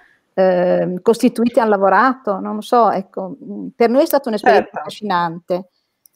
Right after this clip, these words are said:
Speaker 2: No, e
Speaker 1: Eh.
Speaker 2: devo dire che da lettore, eh, la, la divisione in gruppi non, non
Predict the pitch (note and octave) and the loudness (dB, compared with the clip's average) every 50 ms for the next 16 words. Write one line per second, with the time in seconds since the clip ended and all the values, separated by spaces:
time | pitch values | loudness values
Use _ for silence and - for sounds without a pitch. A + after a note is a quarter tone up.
0 | _ _ - F3+ E3+ D3+ - - E3 D#3 D3+ D3+ D#3 E3+ E3 F3 E3+ G3 G#3+ G#3 | _ _ 0 2 2 2 2 2 2 2 2 4 2 4 4 4 4 4 2 2
1 | F3 - D#3+ D3 D3+ D#3 D3+ D#3 D#3 - - F#3+ G3+ G#3+ A3+ G3+ F3 E3 D#3 - | 2 2 2 2 2 2 2 2 0 0 0 2 4 4 4 4 4 2 2 0
2 | - D3 C#3+ C#3+ C#3 C#3 C#3 C3+ C3+ C#3+ C#3+ C#3 C3 C3+ C3+ C3 B2 D3 D3+ D3 | -2 -4 -2 -2 -2 -2 -4 -4 -2 -2 -2 -2 -4 -8 -12 -10 -6 -6 -4 -2
3 | D3 C#3+ C#3+ C#3+ D3 D3+ D3+ D3+ E3 F#3 F#3+ - - D3+ C#3+ C3+ C3+ C3 B2+ B2+ | -2 -4 -2 -2 -2 -2 0 0 0 0 -2 -4 -6 -6 -6 -6 -6 -6 -6 -6
4 | B2 B2 | -6 -6